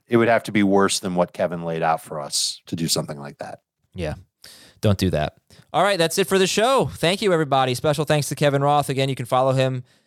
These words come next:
Speaker 2: at Kevin Roth W X. You can see it on Ro-, his, uh, work on Roto Grinders as well. Appreciate everybody for being here. I'll read a few. You know, we have just a couple minutes. I'll read a few, uh, YouTube comments. Dak Prescott or Jared Goff?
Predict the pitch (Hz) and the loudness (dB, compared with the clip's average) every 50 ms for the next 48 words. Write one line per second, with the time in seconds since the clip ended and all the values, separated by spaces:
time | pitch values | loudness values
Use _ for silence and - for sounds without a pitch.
0 | _ _ _ _ _ - 135 135 135 135 - - - 143 135 139 139 135 131 127 | _ _ _ _ _ 0 0 2 2 0 -2 -2 0 0 2 2 2 2 2 2
1 | 131 131 127 127 131 - 123 131 123 120 123 120 120 120 131 135 143 - - - | 4 4 2 0 0 -2 -2 0 0 0 0 -2 -2 0 0 0 0 -2 -4 -6
2 | - - - - - 113 101 - - 120 120 117 110 110 110 110 104 90 _ - | -6 -6 -8 -8 -10 -10 -8 -6 -4 -2 -2 0 0 -2 -2 -4 -6 -10 _ 0
3 | 120 123 123 110 107 101 104 - 113 107 104 104 117 113 - 110 104 107 113 120 | 0 2 2 2 0 -2 -2 0 0 2 2 2 2 2 2 0 0 4 4 6
4 | 120 120 113 113 113 110 113 110 104 98 98 95 110 131 143 143 143 139 - - | 6 6 4 4 2 2 2 0 -2 -4 -4 -6 -2 0 2 2 2 0 -2 -8
5 | - - _ _ - 160 151 - 160 151 139 143 139 139 131 135 135 135 127 - | -20 -20 _ _ -2 -2 0 0 2 2 2 4 2 2 2 2 2 2 0 -4
6 | 117 107 135 135 135 131 131 135 131 131 131 131 135 - _ - - 156 185 202 | -4 -2 0 0 0 0 0 2 2 2 2 0 -2 -4 _ -2 0 0 2 2
7 | 220 185 - - 160 160 165 175 170 170 185 160 156 - 156 139 - - 143 113 | 0 -2 -2 -4 -4 -2 0 2 2 2 2 0 -2 -4 -6 -6 -4 -2 -2 -2
8 | 104 101 98 98 - 113 110 113 120 113 110 - - 113 110 107 107 101 98 98 | 0 -2 -4 -2 0 0 0 0 0 -2 -2 -4 -2 -2 0 0 2 2 2 2
9 | 92 90 95 104 98 - 107 101 - - 101 98 98 98 95 - - - - - | 2 0 -4 -6 -8 -6 -8 -8 -6 -6 -6 -4 -4 -4 -6 -8 -8 -12 -16 -20
10 | - - _ - 147 151 165 160 - - 165 156 - - 156 143 139 131 113 123 | -20 -20 _ -2 0 0 0 0 0 0 0 0 2 2 2 2 2 2 0 2
11 | 127 123 120 110 101 107 90 87 85 - - - - | 2 2 2 0 0 -2 -2 -2 -4 -6 -10 -20 -20